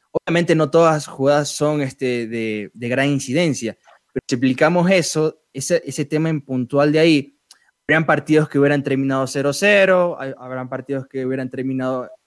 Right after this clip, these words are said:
incluso en goleada, eh, otros con una cantidad de expulsiones bastante grande,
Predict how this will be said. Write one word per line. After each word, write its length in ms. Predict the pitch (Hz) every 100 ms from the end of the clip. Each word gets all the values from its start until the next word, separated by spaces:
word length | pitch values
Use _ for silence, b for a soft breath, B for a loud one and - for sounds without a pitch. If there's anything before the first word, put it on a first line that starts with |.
| _
incluso 420 | 131 143 135 131
en 80 | 131
goleada, 680 | 143 160 196 190 180 170 - b b b _ _
eh, 300 | 131 131 120 - _
otros 460 | 139 143 156 143 135
con 500 | 131 127 123 113 92 _ _ _ 127 -
una 180 | 139 135
cantidad 320 | 131 120 131
de 60 | 127
expulsiones 480 | - 113 131 131
bastante 420 | 120 107 131 127 127
grande, 480 | 175 156 139 143